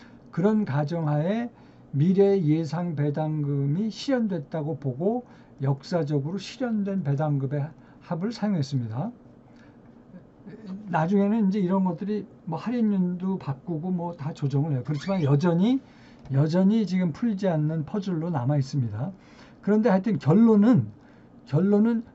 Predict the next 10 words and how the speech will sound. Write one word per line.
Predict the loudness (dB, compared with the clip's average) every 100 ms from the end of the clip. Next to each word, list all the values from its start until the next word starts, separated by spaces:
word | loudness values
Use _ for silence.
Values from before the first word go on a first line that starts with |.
| -10 -2
효율적 | 0 0 -2 -4
시장에서는 | -2 -2 2 0 0 0 0 0 -2 -6 -20 -20 -20 -20 -20 -20 -20 -20 -18
주가의 | -6 -2 0 2 4
변동성이 | 4 4 4 2 0 0 0 0
본질 | 2 2 4
가치의 | 2 2 0
변동성보다 | 0 0 -2 -4 -6 -6 -6 -8 -10
작아야 | -8 -2 -2 0 0
되잖아요. | -2 -4 -6 -6 -4 -2
근데 | -2 -2